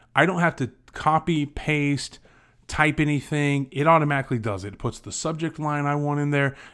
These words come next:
a-, and little things like that. I do it with text messages. I have favorites that, so on my iPhone, if I wanna send my wife a quick text message, I, and I'm in drafts, I just type it out. I hit her name. It automatically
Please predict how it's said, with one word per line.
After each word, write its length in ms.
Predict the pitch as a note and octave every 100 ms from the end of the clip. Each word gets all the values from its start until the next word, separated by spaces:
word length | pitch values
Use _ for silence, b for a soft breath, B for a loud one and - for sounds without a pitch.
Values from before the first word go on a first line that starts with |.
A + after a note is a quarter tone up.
| B
a-, 180 | D3+ -
and 480 | D#3 D#3 D3+ D3+ D3+
little 240 | A3 C4
things 280 | B3 G3+ F3+
like 180 | F3 A2+
that. 220 | D#3 A2
I 60 | G#2
do 120 | C3
it 60 |
with 120 | B2 A#2
text 280 | E3 D3+
messages. 420 | C3 A2+ G2 G#2 G#2+
I 80 |
have 260 | G#2+ A#2+ G#2+ B B B
favorites 800 | - C#3+ D#3+ C3+ A2+ A2 - - b b
that, 380 | A#2 A#2 A2+ B2
so 140 | -
on 80 | A#2
my 320 | A#2 A#2+ D#3
iPhone, 380 | F3 B2 A2 A#2+
if 100 | A#2+
I 60 | A2
wanna 160 | A2+
send 180 | G#2+ A#2
my 100 | G#2+
wife 380 | G2+ A2+ B2+ -
a 40 |
quick 280 | - B2 A2+
text 260 | - C3+ -
message, 400 | D3 D#3 C#3+ - B B B -
I, 220 | B2+ B2+ - _ _
and 180 | B2 A2+
I'm 140 | A2+
in 140 | B2
drafts, 500 | A2 A2+ B2 C#3 C#3
I 80 | A#2
just 260 | G#2+ A2 -
type 240 | C3 B2+
it 80 | C3
out. 320 | C#3+ D3 C#3 B B
I 160 | - A#2
hit 220 | G#2 C3
her 180 | - D3
name. 400 | D3 D3 D3 C#3
It 120 | A#2+
automatically 720 | A2 C#3 D#3+ D#3 C#3+ - C3